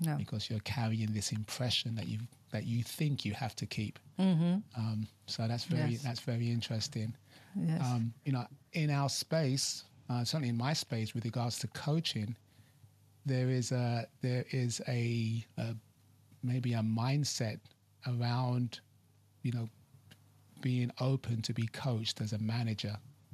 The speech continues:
Speaker 1: Mm-hmm.
Speaker 2: Trained is one thing, especially in, in, in a, in a s-, knowledge profession. Training is understood to be the way to progress. But coaching kinda can come across as something that is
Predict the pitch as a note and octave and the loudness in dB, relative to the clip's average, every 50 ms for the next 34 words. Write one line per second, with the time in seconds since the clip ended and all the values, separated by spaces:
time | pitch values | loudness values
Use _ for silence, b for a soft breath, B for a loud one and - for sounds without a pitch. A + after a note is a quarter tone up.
0 | - - - - - - F#3+ F3+ E3+ D3 E3+ F3 E3+ F3+ F#3+ F#3 - - - - | -20 -20 -20 -12 -4 0 2 4 4 4 4 4 4 4 2 0 -4 -6 -2 0
1 | D3+ C#3+ C#3+ D#3 D#3+ D#3+ E3+ E3 - _ _ - - B2 A2+ A#2 A2 A#2 A#2 A2 | 2 2 4 4 4 2 2 0 -2 _ _ -4 -2 0 0 0 0 2 0 0
2 | G#2 - G#2 G2 G2+ G2 - - - - - - D3+ C3 - - C3 A#2+ A2+ A2 | -2 -2 -4 -4 -4 -6 -8 -10 -8 -6 -4 -2 0 -2 0 0 0 0 2 2
3 | G#2+ G#2+ - - _ _ - - A2+ A2 A2 A2 A2+ F#3+ C3+ A#2+ A#2 A#2 A2+ A2 | 0 -2 -6 -8 _ _ -6 -4 -2 0 0 -2 -2 -2 -2 0 0 0 0 0
4 | A2 A2 - - - B2+ A#2 A#2 G#2+ - - - - - B2+ B2+ B2 B2 A#2+ G#2+ | 0 -2 -4 -4 -4 -2 -2 -2 -2 -4 -8 -10 -6 -2 0 2 2 2 2 0
5 | - - A2+ G#2+ - A2+ A2 G#2 - - G#2+ G#2 G#2 B B B B B B B | 0 -2 -2 -2 -2 -2 -2 0 -2 -2 -4 -6 -8 B B B B B B B
6 | B - - C#3 B2 B2 B2 B2+ B2 A#2 B2 - B2 A2+ A2 A2 G#2+ A#2 D#3 C#3 | B -2 0 2 2 4 4 2 2 2 0 0 0 0 0 0 -2 -2 -2 -2
7 | A#2 A2+ A2 A#2+ - - - - A#2+ A2 G2+ - - - A2 - A2+ A2 A2 G#2+ | -2 0 0 0 0 0 0 0 -2 -2 -2 -4 -6 -4 -2 0 0 0 0 0
8 | A2 A2 G#2+ A2+ A2 A2 G#2+ - - A2+ - - G#2 - A#2 G2+ G2 - - - | 0 0 0 0 0 -2 -2 -2 -4 -6 -4 -4 -4 -2 -2 -4 -2 -4 -6 -6
9 | - b b b b b b b b b b b b b b b b b b - | -8 b b b b b b b b b b b b b b b b b b -20
10 | - - - - - - - - C3+ C3 D3+ _ - - - D#3 E3 D#3 - - | -20 -20 -20 -20 -20 -16 -6 -4 -4 -4 -4 _ -4 0 2 2 2 2 2 2
11 | C#3 B2+ B2 A#2+ A#2+ A#2+ B2+ C#3+ _ _ - F3 D#3 - - - C3 C3 B2+ A#2+ | 2 2 2 2 2 0 -2 -4 _ _ -14 -14 -14 -10 -4 0 2 2 2 2
12 | - - B2 A2 - C3 A#2+ A#2+ A2+ - - B2+ A#2 - - B2 A2+ G#2+ - - | 2 0 -2 0 2 2 2 2 0 0 0 0 0 2 0 0 0 0 0 0
13 | B2 A#2 A2+ A2 A#2+ A#2 A#2 A#2+ A#2 A2+ A#2 A#2 A2+ G#2+ - - - - | 0 0 0 0 0 0 2 2 2 2 2 2 2 0 0 -2 -4 -6